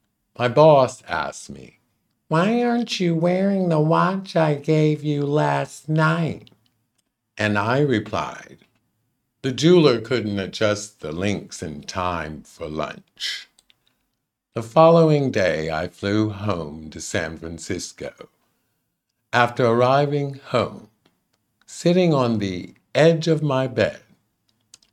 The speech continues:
I reflected on my Las Vegas experience. I concluded, "A cup that is half empty is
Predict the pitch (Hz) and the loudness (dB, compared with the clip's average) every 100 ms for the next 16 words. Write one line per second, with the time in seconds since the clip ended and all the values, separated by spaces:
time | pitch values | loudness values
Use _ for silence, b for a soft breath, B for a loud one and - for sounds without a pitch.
0 | - 113 110 110 113 147 147 - 98 82 | 0 2 2 -2 -2 0 0 -2 -6 -4
1 | 82 80 80 78 80 101 113 113 - 92 | -6 -6 -8 -8 -4 0 0 -2 -8 -6
2 | 90 87 92 87 - - 95 - - - | -4 -4 -6 -10 -20 -12 -12 -12 -16 -10
3 | 80 69 69 - _ _ - - _ _ | -8 -8 -14 -20 _ _ -20 -20 _ _
4 | _ _ _ _ _ - 107 104 104 - | _ _ _ _ _ 0 2 2 -2 -10
5 | 95 90 90 - 165 180 127 80 - _ | -8 -8 -14 -4 0 0 0 -6 -16 _
6 | _ _ _ _ _ _ _ _ _ _ | _ _ _ _ _ _ _ _ _ _
7 | 120 113 - 196 196 196 - - 113 110 | -6 -6 -2 2 2 0 -18 -6 2 2
8 | 101 101 - 131 131 127 - _ - 107 | 2 -2 -4 -2 -2 -2 -8 _ -6 -4
9 | 95 87 73 62 - _ _ _ _ - | -4 -8 -14 -16 -20 _ _ _ _ -8
10 | 104 101 | -6 -6